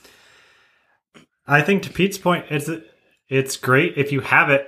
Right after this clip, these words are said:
I don't know why you wouldn't run it, even if you're running it in the background to look afterwards. And I'm probably gonna regret saying this, but probably the only reason I could ever see thirty-second smoothed power being helpful,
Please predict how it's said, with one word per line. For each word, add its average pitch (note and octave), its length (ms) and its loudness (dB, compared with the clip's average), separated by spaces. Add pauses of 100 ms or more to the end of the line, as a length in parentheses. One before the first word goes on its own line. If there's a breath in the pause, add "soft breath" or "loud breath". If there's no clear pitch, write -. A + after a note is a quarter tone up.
I A#2+ 100 -4
don't B2+ 160 -4
know B2 120 -2
why A2+ 180 2
you A#2+ 180 0
wouldn't A2 260 -4
run A#2 220 2
it, D3+ 180 -4
even A#2 180 -2
if A2+ 140 -4
you're A2 100 -2
running B2+ 240 4
it C3+ 60 -2
in A#2+ 80 -4
the A#2 60 -4
background A2+ 520 -2
to G#2+ 100 -10
look A2 340 -6 (240)
afterwards. D3+ 800 0 (100)
And G#2+ 340 0 (420)
I'm G#2+ 120 -6
probably A#2+ 240 0
gonna A2+ 160 0
regret G2+ 380 0
saying G#2 260 0
this, C3+ 140 0
but - 180 -6
probably A#2+ 240 2
the A2+ 140 0
only G#2+ 200 -2
reason G#2+ 240 0
I G#2 80 0
could G2+ 120 -6
ever G#2 180 -2
see A2 280 2
thirty-second A2+ 760 0
smoothed A#2+ 440 -6
power C3 580 2
being A#2+ 220 -4
helpful, C#3 440 0